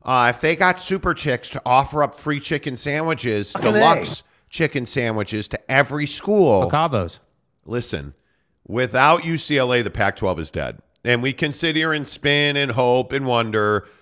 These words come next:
Speaker 1: U S C's gone. Without U C L A, the Pac-twelve is dead.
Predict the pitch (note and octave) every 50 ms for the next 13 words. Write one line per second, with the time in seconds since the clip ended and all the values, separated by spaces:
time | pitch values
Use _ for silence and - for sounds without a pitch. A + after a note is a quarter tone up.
0 | _ _ - - A2 C#3 F3 G3 F#3 F3 - - D#3 D3 C3 F#2+ - - G2+ G2
1 | F2+ D2+ A#1 G#1 - - _ _ _ _ _ _ _ _ _ _ _ - G2+ A#2
2 | C#3 C#3+ C#3 C#3 C3+ C#3+ E3 F#3 G3+ - F3 F3+ D#3 - - F3 F3+ F#3 F3+ D#3
3 | C3 A2+ G#2 G#2 G#2 G2+ G2+ - _ _ _ _ _ _ _ _ _ - - -
4 | C3+ D3+ D#3+ - D#3 D#3+ D3+ C#3+ B2 G2 - C#3 B2+ G#2 E2 C#2